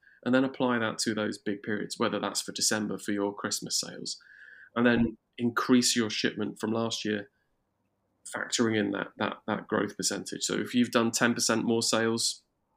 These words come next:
make sure you're ordering ten percent more than you did last Christmas. If you've got new lines,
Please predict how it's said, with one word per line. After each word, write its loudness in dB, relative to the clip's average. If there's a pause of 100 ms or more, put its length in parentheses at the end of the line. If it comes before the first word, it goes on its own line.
(380)
make -2
sure 6
you're 8
ordering 4
ten 2
percent 0
more 2 (320)
than 4
you 2
did 2
last 2
Christmas. -6 (300)
If -4
you've 4
got 6
new 10
lines, 4